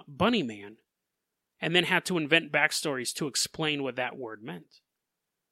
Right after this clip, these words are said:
So who's not to say that this hatchet-wielding bunny man's reign of terror didn't continue throughout America? Who's to say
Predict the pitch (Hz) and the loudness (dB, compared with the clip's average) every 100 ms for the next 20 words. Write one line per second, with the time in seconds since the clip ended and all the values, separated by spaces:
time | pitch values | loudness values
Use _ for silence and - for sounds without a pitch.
0 | _ _ _ _ - - 165 285 262 214 | _ _ _ _ -6 0 6 6 8 6
1 | 254 285 202 - 185 160 160 165 135 127 | 4 4 0 2 4 2 0 -2 -2 -12
2 | - - 214 208 220 175 220 226 208 202 | -6 4 4 6 2 2 4 6 4 2
3 | 139 180 214 202 185 175 151 170 180 151 | 4 6 8 6 6 4 2 2 2 -2
4 | - 196 175 143 175 185 185 160 139 220 | -2 2 2 4 4 4 2 -6 -4 -4
5 | 196 117 113 _ _ _ _ _ _ - | -4 -6 -10 _ _ _ _ _ _ -2
6 | 214 220 196 208 214 311 339 - - _ | 6 10 8 8 4 4 0 -10 -20 _
7 | - 302 330 330 - 285 - 208 196 143 | 6 10 10 8 2 2 4 4 4 0
8 | 127 | -4